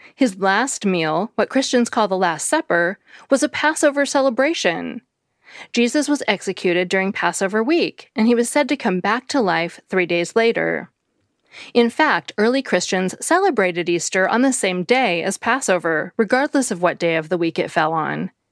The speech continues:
Nowadays, it's always celebrated on a Sunday. This change came after about three hundred years of controversy that rocked the church hierarchy. Sometime in the sixteen hundreds, the leaders finally decided that, yeah,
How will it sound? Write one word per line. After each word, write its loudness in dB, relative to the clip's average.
Nowadays, 2
it's -2
always 2
celebrated 0
on -4
a -10
Sunday. 0
This 2
change -2
came 2
after 2
about 2
three 0
hundred 2
years 2
of -6
controversy 0
that 0
rocked 0
the -4
church -2
hierarchy. -2
Sometime 2
in 4
the 2
sixteen 0
hundreds, -2
the 0
leaders 2
finally 2
decided 0
that, 0
yeah, 2